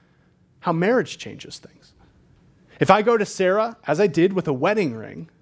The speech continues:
how much longer does that love last? Where dates last for days and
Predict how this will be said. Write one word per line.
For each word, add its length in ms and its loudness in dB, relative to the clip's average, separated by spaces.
how 120 0
much 180 0
longer 200 2
does 140 -6
that 240 -6
love 220 -12
last? 420 -20
Where 120 4
dates 300 2
last 300 0
for 240 -2
days 500 0
and 160 -6